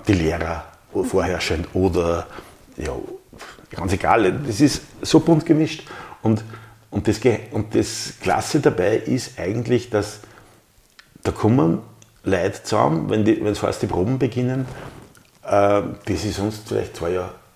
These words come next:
Speaker 1: kaum gesehen haben.
Speaker 2: Mhm.
Speaker 1: Und, und dann sieht, geht man nach der ersten Probe auf ein Bier nachher und, und sitzt sie zusammen und redet, wie wenn man letzte Woche erst beieinander gesessen war.
Speaker 2: Mhm.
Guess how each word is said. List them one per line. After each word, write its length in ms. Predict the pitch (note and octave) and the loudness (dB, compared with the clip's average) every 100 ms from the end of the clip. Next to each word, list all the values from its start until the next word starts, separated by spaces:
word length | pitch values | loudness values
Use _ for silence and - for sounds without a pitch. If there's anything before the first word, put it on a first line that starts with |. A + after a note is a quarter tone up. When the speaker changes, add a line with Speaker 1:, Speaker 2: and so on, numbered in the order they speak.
| - | -16
Speaker 1:
kaum 260 | - - E2 | -10 -8 -8
gesehen 360 | - - - | -8 -4 -4
haben. 200 | D2+ D#2+ D2+ - - - | -6 -10 -14 -20 -20 -16
Speaker 2:
Mhm. 220 | G#3 - | -10 -4
Speaker 1:
Und, 140 | F2 D#2 - - _ _ _ - | -2 -4 -10 -20 _ _ _ -12
und 240 | F2+ F2+ | -8 -2
dann 60 | F#2 | 0
sieht, 220 | - A2 | 0 -2
geht 160 | - F#2+ | 2 4
man 100 | G2 | 4
nach 140 | F#2 | 2
der 140 | - F#2+ | 2 2
ersten 200 | F2+ F#2 | 0 -4
Probe 240 | - G2+ - - - - - - - | 0 0 -2 -16 -16 -20 -20 -20 -14
auf 160 | - | -6
ein 60 | F#2 | -6
Bier 300 | - F#2+ C3+ - | 0 2 0 -4
nachher 380 | A#2 A2+ - C3+ | -6 -4 -4 -4
und, 260 | G#2+ G#2 - - - - - - - - - - - | 0 -2 -2 -14 -20 -20 -20 -16 -10 -10 -10 -20 -8
und 100 | F2 | -6
sitzt 180 | - G2+ | -4 -2
sie 80 | G2+ | -2
zusammen 280 | - E2 G#2 | -2 -4 -4
und 180 | G#2+ F#2+ | -2 0
redet, 200 | D#2 G2+ - | 2 0 2
wie 160 | A2 G2+ | 0 4
wenn 180 | G2 | 2
man 280 | G2+ G#2 G2+ G2+ - - - - | 2 -2 -6 -10 -10 -12 -12 -6
letzte 280 | G2+ A2+ A2+ | 2 2 4
Woche 200 | B2 A2+ | 0 0
erst 160 | F#2+ - | -8 -6
beieinander 220 | F2+ D#2+ | -8 -8
gesessen 400 | - D#2 - - | -12 -14 -6 -6
war. 60 | - | -4
Speaker 2:
Mhm. 140 | C4 | -4